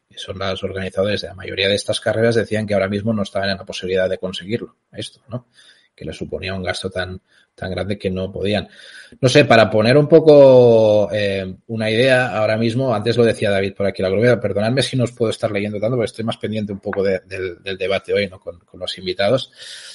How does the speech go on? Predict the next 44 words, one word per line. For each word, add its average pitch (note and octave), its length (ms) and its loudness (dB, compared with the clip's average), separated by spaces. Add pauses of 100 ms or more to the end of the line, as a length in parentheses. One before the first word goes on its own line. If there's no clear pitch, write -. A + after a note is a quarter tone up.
(140)
eh, A#2 460 4
pero A2 360 2
que G#2 320 -2
ahora G#2 260 0
mismo A#2+ 260 0
en A#2+ 80 0
Benidorm A#2 460 2
creo A2+ 240 0
que G#2 100 0
hay G#2 100 2
unas A2 240 -2
cinco G#2 280 -8
mil G#2+ 120 -4
y G2+ 60 -4
pico G2 240 -10
entradas, F#2 460 -6
eh, F2+ 340 -8 (340)
eh, - 600 -20
vendidas. G#2+ 400 -4
Esto - 240 -6
haces G2+ 240 -6
números G2+ 340 -2
rápidos G#2 340 -4
y - 20 -12
dices, F2+ 200 -12
"Bueno, B2 240 -2
pues B2+ 140 -10
setenta F#2 320 -8
y - 40 -10
cinco G2 280 -10
mil A2 160 -2
euros", B2 280 2
¿no? A#2 220 -8 (600)
Bueno, G#2+ 200 -10
no G#2+ 80 -8
está, - 280 -8
no, A#2 260 -2
no A#2 100 -2
está F#2+ 200 -4
mal, B2 360 0
no G#2+ 100 -8
está - 180 -6
mal. C#3+ 220 0
Seguramente B2+ 580 2